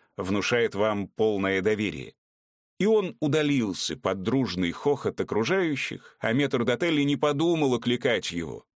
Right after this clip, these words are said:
Люпен наискось пересёк улицу Суфло и повернул на Сен-Жак. Спокойно прогуливаясь по этой улице, он остановился у витрины и покурил. На бульваре Пор-Рояль прикинул, куда идти,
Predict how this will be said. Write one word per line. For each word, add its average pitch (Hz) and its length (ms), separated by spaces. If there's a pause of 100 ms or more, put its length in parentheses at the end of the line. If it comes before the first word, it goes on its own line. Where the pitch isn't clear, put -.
(540)
Люпен 185 420
наискось 170 520
пересёк 117 680
улицу 104 460
Суфло 170 640 (140)
и 131 80
повернул 123 520
на 113 140
Сен-Жак. 85 800 (160)
Спокойно 185 520
прогуливаясь 156 720
по - 80
этой 127 300
улице, 165 720
он 135 140
остановился 117 680
у 104 120
витрины 156 500
и 147 160
покурил. 127 680 (360)
На 110 140
бульваре 113 480
Пор-Рояль 117 880 (100)
прикинул, 110 580
куда 80 340
идти, 180 320